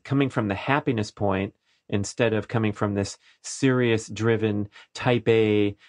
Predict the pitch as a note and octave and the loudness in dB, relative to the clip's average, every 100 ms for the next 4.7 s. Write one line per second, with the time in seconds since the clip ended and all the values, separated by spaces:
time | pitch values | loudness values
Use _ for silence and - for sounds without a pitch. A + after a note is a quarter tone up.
0 | _ G#2 G2+ - A2+ A2+ G2+ G2+ G#2 A2 | _ -2 -2 0 -2 -2 -4 0 0 0
1 | G#2+ G#2+ G2 G2+ G2+ G#2 F#2 A#2+ A2 A2 | 0 -2 0 -2 0 -2 0 0 2 0
2 | F#2+ G#2 A2+ G#2 G#2 F#2 G2 - A2 G#2+ | -4 -6 -4 -2 -4 -4 -6 -4 -4 -2
3 | G2+ - - - - C#3 A2+ G2 - _ | -4 -8 -12 -10 -2 0 0 -2 -8 _
4 | _ A#2 A#2 G2+ - G#2+ - | _ -2 0 0 0 -2 -2